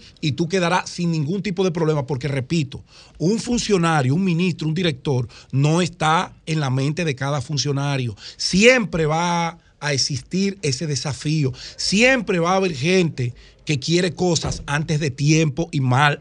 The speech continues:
habida. Pero también hay gente dirigiendo instituciones que son serias, que paran eso.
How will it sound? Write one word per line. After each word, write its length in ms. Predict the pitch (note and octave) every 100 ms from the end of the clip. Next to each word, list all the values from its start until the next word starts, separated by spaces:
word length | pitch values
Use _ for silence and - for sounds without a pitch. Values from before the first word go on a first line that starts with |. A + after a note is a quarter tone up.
| -
habida. 520 | A#2 A2 A#2+ A#2 F2 - _ _ _ - -
Pero 180 | C3+ B2+
también 280 | C3+ C#3 F3
hay 100 | D#3
gente 420 | E3+ D3 B2+ A#2+ - -
dirigiendo 460 | B2+ C3 A2+ D3+ F3
instituciones 680 | D#3 D#3+ C3+ E3+ C3+ B2 - - _ -
que 100 | -
son 220 | E3+ E3+
serias, 420 | - D#3+ C#3 C3 - -
que 100 | C#3+
paran 380 | B2+ C#3+ C#3 B2
eso. 360 | G#2+ F2+ -